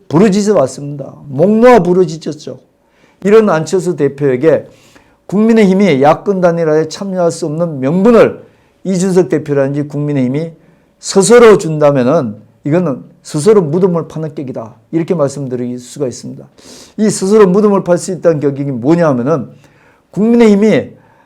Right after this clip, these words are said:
그 안철수 후보를 입당을 시키기 위해서는, 합당을 시키기 위해서는 야권 단일화 경선 룰을, 룰, 룰을 국민 눈높이로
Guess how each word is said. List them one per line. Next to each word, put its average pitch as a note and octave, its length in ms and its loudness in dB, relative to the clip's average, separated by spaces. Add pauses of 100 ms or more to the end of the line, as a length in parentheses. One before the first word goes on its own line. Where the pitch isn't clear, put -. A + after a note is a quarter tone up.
(640)
그 D3 680 2
안철수 G3+ 640 0
후보를 F#3 720 2 (600)
입당을 A3 400 2
시키기 - 340 -6
위해서는, C#3 540 -2 (360)
합당을 A3 420 0
시키기 - 260 -6
위해서는 D3+ 380 -2 (500)
야권 F#3 640 2
단일화 F#3 420 2
경선 D#3 440 -2
룰을, C3 500 0 (120)
룰, F#3 540 4 (140)
룰을 F3+ 440 0
국민 G#3+ 440 0
눈높이로 F3 760 -2